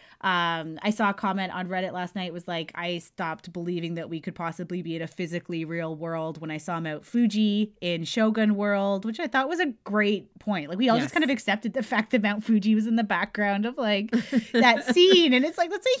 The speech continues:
Speaker 1: huge fucking mountain. <laughs> Like,
Speaker 2: Right.
Speaker 1: why is it just, like, taken for granted that that's how big the vast expanse of, you know, Westworld actually is versus
Speaker 2: Right.
Speaker 1: is this all just digital shit that we don't even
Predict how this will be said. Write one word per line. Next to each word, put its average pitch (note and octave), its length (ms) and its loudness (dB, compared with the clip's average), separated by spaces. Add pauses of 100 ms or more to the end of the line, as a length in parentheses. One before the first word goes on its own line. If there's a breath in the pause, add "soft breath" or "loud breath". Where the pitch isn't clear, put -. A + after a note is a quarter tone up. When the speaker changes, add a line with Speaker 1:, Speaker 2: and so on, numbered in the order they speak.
(100)
Speaker 1:
huge E4 360 8
fucking C#4+ 420 2
mountain. C#4 540 4
<laughs> - 60 0
Like, - 0 -
Speaker 2:
Right. F#3+ 460 4
Speaker 1:
why - 180 0 (120)
is F#4+ 240 -2
it E4 160 0
just, C#4+ 260 -4
like, A#3+ 300 0 (720 loud breath)
taken B3+ 300 6
for A#3+ 160 0
granted G#3+ 440 4
that G3 140 -2
that's G3 300 2
how A3 180 0
big F#3+ 520 -2 (120)
the G#3 140 -2
vast F3 560 -2
expanse F3 560 -8
of, E3 260 -10
you G3+ 140 -4
know, D#3 180 -6
Westworld F3 560 -4
actually - 520 -12
is E3+ 320 -14
versus F3+ 280 -8
Speaker 2:
Right. C3+ 240 -4 (200)
Speaker 1:
is F3+ 180 -6
this F3 400 -10
all F3+ 220 -4
just E3+ 180 -10
digital E3 340 -10
shit D#3+ 300 -12
that D3+ 100 -12
we D#3 120 -12
don't D#3 340 -14 (160)
even D3+ 580 -12